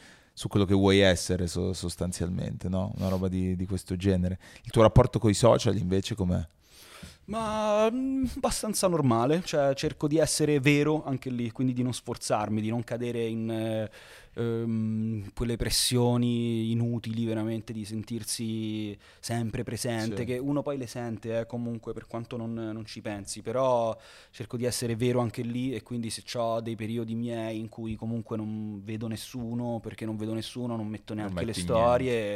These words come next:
Speaker 1: niente.
Speaker 2: cerco di essere coerente, capito?
Speaker 1: Sì.
Speaker 2: Perché non, il discorso di prima, non, non, non potrei assolutamente fingere, non potrei mettere un qualcosa che non mi rappresenta, boh, questo.
Speaker 1: E Mostro arriva da?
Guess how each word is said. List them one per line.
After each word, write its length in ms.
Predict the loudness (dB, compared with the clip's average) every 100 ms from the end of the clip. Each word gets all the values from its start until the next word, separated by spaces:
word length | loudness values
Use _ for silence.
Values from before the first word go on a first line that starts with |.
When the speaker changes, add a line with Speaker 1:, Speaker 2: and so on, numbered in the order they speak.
| -4
Speaker 1:
niente. 140 | -8 -12 -20 -20 -14
Speaker 2:
cerco 240 | -10 -4
di 60 | -2
essere 280 | -2 -2
coerente, 520 | -2 0 0 -2 -4 -8
capito? 380 | -6 -4 -4 -6
Speaker 1:
Sì. 40 |
Speaker 2:
Perché 320 | -12 -12 -10
non, 180 | -10 -12 -16
il 200 | -16 -16 -14
discorso 420 | -14 -12 -10 -10
di 80 | -8
prima, 300 | -6 -4 -4
non, 200 | -4 -4
non, 200 | -6 -6
non 160 | -8 -10
potrei 240 | -10 -10
assolutamente 580 | -10 -12 -12 -12 -12 -14
fingere, 460 | -10 -8 -6 -6 -6
non 120 | -6
potrei 280 | -8 -8 -6
mettere 460 | -8 -8 -8 -8
un 120 | -10 -12
qualcosa 400 | -14 -10 -10 -10
che 80 | -10
non 100 | -10
mi 80 | -10
rappresenta, 840 | -12 -12 -12 -10 -12 -10 -10 -10 -12 -16 -20 -20 _ _ _ -12
boh, 240 | -10 -10 _
questo. 400 | -14 -12 -16 -12
Speaker 1:
E 140 | -4 2
Mostro 440 | 4 4 2 2
arriva 420 | 2 0 2 2
da? 360 | 4 2 2